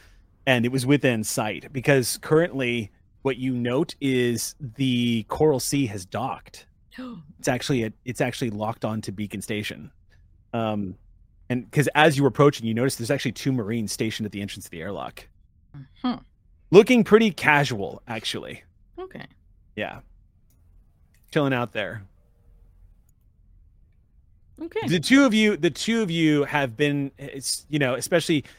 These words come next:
Speaker 1: Tig, you've seen enough combat. Martha, you've seen enough combat. You, you know that one of them, there's this woman that looks like she is just stacked with muscle.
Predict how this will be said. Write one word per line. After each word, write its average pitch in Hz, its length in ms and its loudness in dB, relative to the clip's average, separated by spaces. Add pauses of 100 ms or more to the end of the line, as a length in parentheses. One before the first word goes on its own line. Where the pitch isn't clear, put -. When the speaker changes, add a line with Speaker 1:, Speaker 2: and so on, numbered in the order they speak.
(140)
Speaker 1:
Tig, 170 300 4
you've 139 140 -6
seen 165 120 -2
enough 147 240 0
combat. 131 400 0
Martha, 127 340 -4
you've 120 220 -6
seen 127 160 -4
enough 117 220 -6
combat. 113 400 -4 (260)
You, 151 260 0
you 139 200 -2
know 185 220 8
that 151 180 2
one 147 320 2
of 156 80 -4
them, 202 260 2 (420)
there's 151 280 2
this 143 240 -4
woman 165 400 0
that 147 180 0
looks 135 400 -4
like 123 220 -2
she 151 320 -4
is 120 180 -4
just - 560 -6 (160)
stacked - 1000 -4
with 131 160 -4
muscle. 98 500 -8